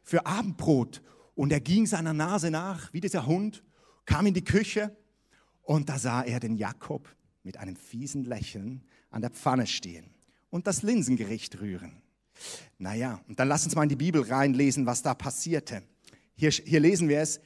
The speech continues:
Und Esau sagte zu Jakob, „Lass mich doch schnell das rote Gericht, das rote da essen, denn ich bin erschöpft.“ Aber Jakob sagte, „Verkaufe mir heute dein Erstgeburtsrecht.“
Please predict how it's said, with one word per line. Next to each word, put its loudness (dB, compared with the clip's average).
Und 0
Esau 4
sagte -2
zu 2
Jakob, 4
„Lass 0
mich -2
doch -6
schnell 2
das 0
rote 6
Gericht, 0
das -4
rote 4
da 4
essen, -4
denn 4
ich 0
bin 0
erschöpft.“ -8
Aber -10
Jakob -8
sagte, -4
„Verkaufe -2
mir 0
heute 2
dein -2
Erstgeburtsrecht.“ -8